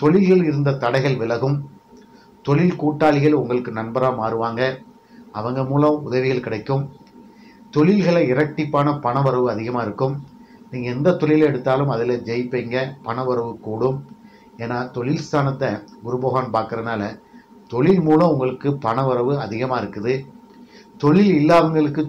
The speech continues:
தொழில் அமையும். வேலை கிடைக்கவங்களுக்கு வேலை கிடைக்க வாய்ப்புகள் இருக்கு. அரசாங்க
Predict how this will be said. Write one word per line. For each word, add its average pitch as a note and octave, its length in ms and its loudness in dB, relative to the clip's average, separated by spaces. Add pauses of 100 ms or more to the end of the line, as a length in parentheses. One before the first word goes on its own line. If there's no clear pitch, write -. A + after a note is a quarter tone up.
தொழில் C#3 300 4
அமையும். A2+ 340 -2 (880)
வேலை F#3 280 6 (120)
கிடைக்கவங்களுக்கு C#3+ 600 0 (100)
வேலை C3 260 2
கிடைக்க A#2+ 300 -4
வாய்ப்புகள் A2+ 360 -4
இருக்கு. G#2+ 240 -4 (840)
அரசாங்க B2+ 360 -2